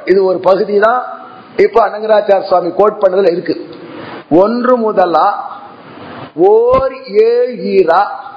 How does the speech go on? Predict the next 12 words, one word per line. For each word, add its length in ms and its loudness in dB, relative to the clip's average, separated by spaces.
சந்திரயன் 800 -6
ஈரியே 960 2
நிலம் 520 0
தோறும் 460 0
திரிதர." 560 0
ஒண்ணுல 300 2
இருந்து 340 0
செவன் 280 0
வரைக்கும் 320 0
நம்பர்கள் 420 0
அடுக்கி, 800 -2
அது 460 2